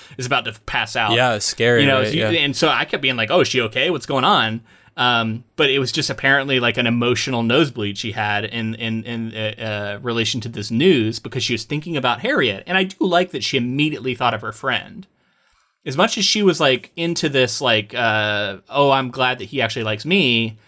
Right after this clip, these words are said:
Speaker 1: she immediately thought of Harriet and, like, "Oh, God, she's gonna be so hurt." And once again, that was kinda front and center for her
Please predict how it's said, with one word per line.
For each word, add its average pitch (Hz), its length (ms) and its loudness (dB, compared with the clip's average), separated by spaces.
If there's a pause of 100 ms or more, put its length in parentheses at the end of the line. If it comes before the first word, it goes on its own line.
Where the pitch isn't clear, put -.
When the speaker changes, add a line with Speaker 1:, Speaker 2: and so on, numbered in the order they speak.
(220)
Speaker 1:
she - 160 -4
immediately 143 640 2
thought 110 180 -2
of 107 80 -2
Harriet 113 480 0
and, 113 80 -12
like, 104 240 -6
"Oh, 123 220 0
God, 110 320 0
she's 113 180 -10
gonna 113 140 -10
be 104 120 -12
so 104 200 -8
hurt." 110 420 -4 (600)
And 117 280 0
once 139 240 2
again, 123 760 0
that 135 220 0
was 156 140 -4
kinda 147 240 -4
front 127 220 -4
and 110 80 -12
center 123 260 -2
for 117 180 -10
her - 360 -12